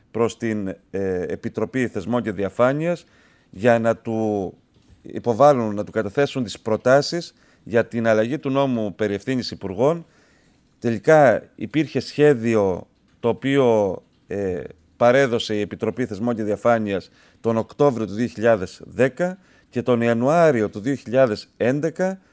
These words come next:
φέρνουμε την τροποποίηση του νόμου περί ευθύνης υπουργών. Δεν ήτανε κάτι, ε, το ξαφνικό και πολύ περισσότερο δεν ήταν πυροτέχνημα όπως μας κατηγορεί η Νέα Δημοκρατία, η οποία από τη μια λέει ότι δεν αλλάζει τίποτα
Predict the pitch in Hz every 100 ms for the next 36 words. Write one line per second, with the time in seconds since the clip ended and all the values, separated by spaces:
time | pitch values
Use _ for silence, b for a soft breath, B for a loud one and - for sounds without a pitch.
0 | b - 131 143 170 175 190 190 - -
1 | 127 107 107 95 101 95 143 170 170 170
2 | - 113 143 165 156 117 107 - 143 131
3 | - 110 107 104 87 b b b b 120
4 | 147 151 - 117 107 98 90 - - 117
5 | 110 - 98 92 - _ - 95 92 90
6 | 95 - 101 98 - 127 160 160 b b
7 | b - - 139 135 139 143 139 135 135
8 | 120 120 107 131 139 143 139 135 131 127
9 | - 104 101 117 131 127 123 117 110 110
10 | 101 107 98 - b b b 107 92 123
11 | 117 113 - 110 123 123 101 90 b b
12 | b 104 127 127 120 110 110 104 95 82
13 | 135 131 107 - 107 107 104 82 110 107
14 | 131 - 175